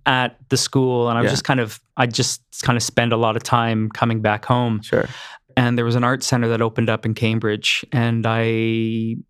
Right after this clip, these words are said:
Speaker 1: sent them a, you know, a C V and got a job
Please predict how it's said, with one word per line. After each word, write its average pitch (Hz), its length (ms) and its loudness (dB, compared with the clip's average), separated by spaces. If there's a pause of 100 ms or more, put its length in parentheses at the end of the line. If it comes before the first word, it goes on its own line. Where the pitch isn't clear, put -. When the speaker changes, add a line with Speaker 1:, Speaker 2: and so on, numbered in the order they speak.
(180)
Speaker 1:
sent 107 300 0
them 110 160 2
a, 110 180 0 (300)
you 131 120 0
know, 110 200 -4 (100)
a - 60 -8
C 117 320 0
V 117 420 0 (540)
and 120 420 0
got 107 220 2
a 113 40 -2
job 117 560 0